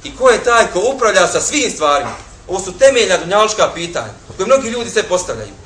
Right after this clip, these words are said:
I kaže Gospodar dalje: „Fe se yaquluna Allah.” A oni će reći: „Allah.” Većina ljudi će priznat da to Bog radi, da uzvišeni Gospodar upravlja sa tim svim stvarima. Znači, oni to kažu svojim jezicima, ali pogledajte ajeta dalje, kaže Gospodar:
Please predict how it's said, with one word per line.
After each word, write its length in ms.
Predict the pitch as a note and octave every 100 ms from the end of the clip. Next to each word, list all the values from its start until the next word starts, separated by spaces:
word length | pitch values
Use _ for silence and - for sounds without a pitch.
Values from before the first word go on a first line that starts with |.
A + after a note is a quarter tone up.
| - - -
I 40 |
kaže 320 | - F3 E3
Gospodar 420 | D3+ - G3 E3 D3+
dalje: 260 | G3+ F#3 - -
„Fe 120 | F#3+ F3+
se 140 | F#3
yaquluna 920 | E3 E3 G3+ A#3 A3 F#3+ G3+ F#3+ F3
Allah.” 420 | E3+ C#3 D3+ C3 - - - -
A 80 | G3+
oni 220 | B3 A#3+
će 120 | G3+
reći: 180 | A3+ A3 D#3
„Allah.” 300 | E3 B2 G#2 - - - - - - - - -
Većina 360 | D#3+ D#3+ C#4+ B3
ljudi 300 | C4+ C4+ -
će 100 | G3
priznat 300 | - A#3 A3
da 120 | G3+
to 160 | A3+ G#3 E3+
Bog 220 | G#3+ E3+
radi, 280 | D#3+ C3+ - - - - -
da 60 | G#3+
uzvišeni 400 | A3 G3+ G3 F#3
Gospodar 440 | F#3 A#3+ A#3 G#3
upravlja 300 | A3+ G3+ F3
sa 100 | E3
tim 220 | G3+ F3+
svim 200 | - E3+
stvarima. 400 | - B2+ C3 A2 - - - -
Znači, 240 | E3 G3
oni 200 | A#3+ B3+
to 120 | A#3
kažu 300 | - C4 A#3+
svojim 260 | G#3+ A3+ G3
jezicima, 340 | F#3+ F#3 D3
ali 100 | D3+
pogledajte 380 | A#3 A#3+ G3 G3
ajeta 280 | G3+ F#3+ D3+
dalje, 260 | E3 C#3+ D#3
kaže 220 | F#3 D3
Gospodar: 400 | D3 F#3+ F3+